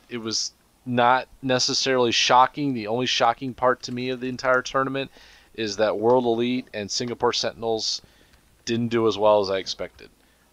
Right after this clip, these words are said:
Um, I was actually expecting those teams to show up and bring some true flavor in that, and, and true team comp as they,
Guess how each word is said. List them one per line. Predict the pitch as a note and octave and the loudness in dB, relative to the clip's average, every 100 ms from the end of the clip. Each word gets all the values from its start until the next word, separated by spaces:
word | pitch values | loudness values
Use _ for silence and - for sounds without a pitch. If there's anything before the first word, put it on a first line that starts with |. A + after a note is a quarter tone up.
| - | -12
Um, | F#2 F#2+ F2+ F2+ F2 - | -6 -4 -6 -8 -12 -14
I | - | -10
was | G2+ G2+ | -8 -4
actually | G#2+ - A2+ | -2 -2 -4
expecting | G2 - B2 A#2 - A#2 G2+ F#2 | -4 -4 -2 -2 -2 -6 -6 -6
those | G#2+ A2 - | -6 -6 -8
teams | - A2+ G#2+ - | -8 -8 -6 -6
to | - | -4
show | - - A2+ G#2+ | -2 0 2 2
up | G#2+ G2+ - - - - _ _ - | 4 2 0 -10 -20 -20 _ _ -10
and | G2+ G2 G2 F#2 F#2 _ - - | -6 -4 -6 -6 -10 _ -20 -10
bring | A2 A2 A2+ A2+ | -2 0 0 -2
some | - - G#2 G2+ G2 F#2+ F#2+ G2 _ _ _ _ _ _ - | -2 2 2 4 0 -4 -10 -16 _ _ _ _ _ _ -8
true | - - C3 C3 C3 C3 | -6 -4 2 4 6 4
flavor | A#2+ - A#2+ A#2+ B2 B2+ A#2 A#2+ A#2 A2 - _ _ _ _ | 2 -6 -2 0 0 0 0 2 2 -2 -8 _ _ _ _
in | A#2 G#2 | -6 -2
that, | G#2+ G#2 G2+ G2 - - | 0 2 2 -2 -6 -14
and, | G#2 G2 - | -12 -12 -12
and | G#2 G2 | -12 -10
true | - - B2+ A#2 - | -8 -2 -2 -2 -4
team | - - B2 A#2+ A2+ G2+ _ | -6 -4 -2 -2 -4 -8 _
comp | - - A2 A2 A2 - - | -14 -4 2 2 0 -8 -16
as | G2+ G2 | -12 -12
they, | F#2 | -12